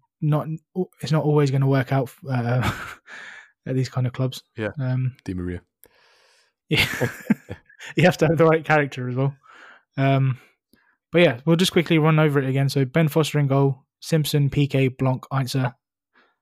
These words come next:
Speaker 1: Schweinsteiger, Hargreaves, Di Maria, and then Memphis, Tevez, Zlatan.
Speaker 2: Yeah.
Speaker 1: Good team.
Speaker 2: Solid team.
Speaker 1: Yeah. Um,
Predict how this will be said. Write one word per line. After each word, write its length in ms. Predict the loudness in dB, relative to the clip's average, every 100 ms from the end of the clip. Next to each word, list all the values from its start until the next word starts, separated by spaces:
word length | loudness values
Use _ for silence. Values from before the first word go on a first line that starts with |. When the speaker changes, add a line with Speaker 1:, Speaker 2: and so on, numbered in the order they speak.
| -6
Speaker 1:
Schweinsteiger, 560 | 0 0 2 0 2
Hargreaves, 360 | 2 4 2 0
Di 100 | 0
Maria, 420 | 2 2 0 -2 -2
and 100 | -2
then 140 | 0
Memphis, 400 | 0 -2 -4 -4
Tevez, 480 | -4 -2 -2 -4 -4
Zlatan. 300 | -4 -4 -14 _ _ _ _ _ _ _ _
Speaker 2:
Yeah. 180 | -4 -4 -6 _ _ -6
Speaker 1:
Good 100 | -4
team. 140 | -6
Speaker 2:
Solid 380 | -4 0 0 -2
team. 180 | -6 -12 -16 _ _ _ _ _ _ _ _ -4
Speaker 1:
Yeah. 200 | -2 -4 -10 -18 -8
Um, 440 | -2 0 0 -2